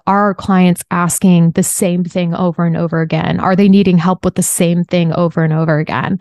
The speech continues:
I always say that, like, repetition is the opportunity for automation.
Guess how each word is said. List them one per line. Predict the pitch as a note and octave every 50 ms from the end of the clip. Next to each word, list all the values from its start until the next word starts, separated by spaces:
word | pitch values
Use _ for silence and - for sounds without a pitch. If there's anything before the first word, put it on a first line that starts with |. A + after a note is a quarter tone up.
| - - - - - - -
I | F3 F3
always | F#3+ F#3 F#3 F#3 -
say | - F3 E3+
that, | E3+ D#3+
like, | E3+ E3+ - F3
repetition | E3 D#3+ - F3+ - - E3 - - F3+ F3
is | F3+ D#3+ -
the | F#3 F3 F3 F3+ F3 F3 E3+ F3 - - - - -
opportunity | F3+ F3 - F#3+ F3+ - G3+ F#3 E3+ E3 F3+ F3
for | E3+ - F3+ F3
automation. | F3 E3 E3 D#3+ D#3 E3+ - - A#3+ B3 B3+ C4+